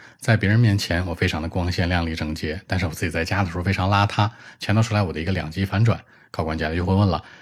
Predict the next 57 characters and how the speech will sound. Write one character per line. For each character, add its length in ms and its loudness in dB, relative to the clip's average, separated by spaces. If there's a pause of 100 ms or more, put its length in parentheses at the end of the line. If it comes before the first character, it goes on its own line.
，“那 80 2
为 140 8
什 140 2
么 40 -4
呀？ 160 -4 (260)
你 100 2
在 100 2
家 180 2
更 140 2
舒 140 -2
服， 280 -4
还 140 -2
是 60 2
说 120 -2
在 140 -2
外 160 0
面 260 -2
打 140 -6
扮 80 -4
得 80 -4
非 100 -4
常 200 -2
的 80 4
立 160 4
正， 180 0
非 80 -4
常 160 -4
舒 100 -2
服 140 -4
呢？” 140 -4 (240)
形 180 2
成 100 0
更 140 2
多 80 0
话 140 0
题 120 -4
的 60 -8
一 40 -4
个 60 -2
比 120 -6
对。 200 -2 (520)
好， 160 0
说 120 0
几 120 2
个 40 2
小 220 0
的 80 -8
细 160 -4
节。 180 -2
第 140 0
一 40 0
个 100 0
强 180 -6
调 140 -4
当 240 2
然 160 2
喽， 240 0